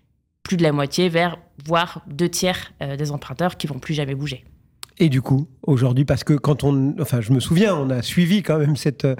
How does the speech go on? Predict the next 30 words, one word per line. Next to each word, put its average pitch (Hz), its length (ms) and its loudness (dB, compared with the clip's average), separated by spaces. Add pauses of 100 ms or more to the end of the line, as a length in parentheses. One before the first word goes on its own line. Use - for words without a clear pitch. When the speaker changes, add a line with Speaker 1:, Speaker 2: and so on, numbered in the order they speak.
(260)
Speaker 2:
cette 151 220 0
arrivée 147 260 2
de 147 60 0
la 143 100 2
loi 143 160 0
Lemoine, 180 380 2
tout 220 100 4
le 196 100 2
monde 208 220 2
était 156 220 0
satisfait. 233 640 0
Donc, 160 260 -2
euh, 139 100 2 (300)
aujourd'hui, 175 320 4
Speaker 1:
Ouais. 196 60 2
Speaker 2:
on 147 40 -6
peut 202 120 0
aller 190 160 2
plus 202 180 2
loin 233 240 2
que - 80 -2
la 254 60 2
loi 214 160 2
Lemoine ? 240 440 0 (1700)
Speaker 1:
Le 190 120 -4
seul 277 240 2
moyen, 208 260 2
ce 202 160 -2
serait 185 220 -2
vraiment 196 560 0